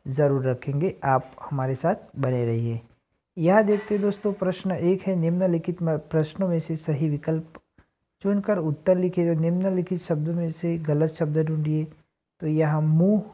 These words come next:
गलत शब्द है। अ, मुँह को ऐसे लिखे जाते हैं, मुँह इस तरह से लिखते हैं, इसलिए यह गलत है। शब्दकोश का सही क्रम चुनिए। तो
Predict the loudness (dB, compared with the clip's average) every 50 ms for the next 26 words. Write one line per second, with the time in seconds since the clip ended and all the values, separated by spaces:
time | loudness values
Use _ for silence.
0 | -16 -12 -8 -4 -2 0 2 2 0 0 -2 -4 -4 -2 0 0 0 0 0 -2
1 | -4 -6 -10 -20 _ _ _ _ _ _ _ _ -10 -4 -2 0 0 0 0 -2
2 | 0 2 4 4 4 4 4 2 0 -2 -2 0 0 0 -2 -4 -12 _ -4 -2
3 | -2 -2 0 -2 -2 -2 -2 -2 -2 -4 -2 -2 0 -2 -2 -2 -2 -2 0 -2
4 | -4 -6 -8 -14 _ _ _ _ _ _ _ _ _ -6 -2 0 2 4 4 4
5 | 4 4 2 2 0 -4 -10 -20 _ _ _ _ _ _ _ _ _ _ _ _
6 | _ _ _ _ _ -10 -6 -6 -6 -4 -2 0 2 2 0 0 -2 -2 -2 -2
7 | -2 -4 -4 -4 -4 -2 -2 -2 -4 -4 -4 -2 0 0 0 0 0 0 0 -2
8 | -2 -2 0 0 0 2 0 -2 -4 -6 -12 -14 -14 -16 _ _ _ _ _ _
9 | _ _ _ _ _ _ -2 0 0 2 0 -2 0 0 0 0 0 2 2 2
10 | 2 2 0 -2 0 2 2 0 0 0 0 0 2 0 -2 -6 -10 -16 _ -8
11 | -4 -2 -2 0 0 -2 -2 -2 -4 -4 -6 -6